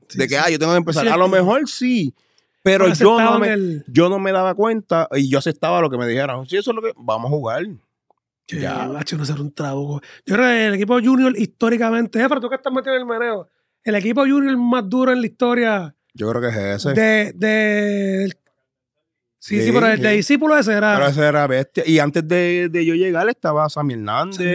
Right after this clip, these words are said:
Speaker 1: Hernández,
Speaker 2: Vasallo.
Speaker 1: Vasallo. Todos eran, todos fueron B C N.
Speaker 2: Sí,
Speaker 1: La mayoría fueron
Speaker 2: sí.
Speaker 1: B C N de ahí.
Speaker 2: Ridículo.
Speaker 1: Diablo.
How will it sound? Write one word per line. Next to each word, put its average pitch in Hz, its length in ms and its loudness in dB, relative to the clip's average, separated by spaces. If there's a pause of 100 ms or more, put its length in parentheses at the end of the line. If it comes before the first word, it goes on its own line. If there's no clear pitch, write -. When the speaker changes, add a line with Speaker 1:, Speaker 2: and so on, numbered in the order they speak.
(120)
Speaker 1:
Hernández, 190 540 -10
Speaker 2:
Vasallo. 139 680 0
Speaker 1:
Vasallo. 190 600 -4 (640)
Todos 202 160 2
eran, 240 160 0 (100)
todos 220 160 -4
fueron 240 180 2
B 254 80 2
C 226 120 0
N. 110 240 0
Speaker 2:
Sí, 143 180 2
Speaker 1:
La 208 100 2
mayoría 214 320 2
fueron 277 200 0
Speaker 2:
sí. - 20 0
Speaker 1:
B 277 80 2
C 262 140 4
N 269 100 2
de 262 80 2
ahí. 240 240 -2 (180)
Speaker 2:
Ridículo. 107 720 -2 (200)
Speaker 1:
Diablo. - 240 -20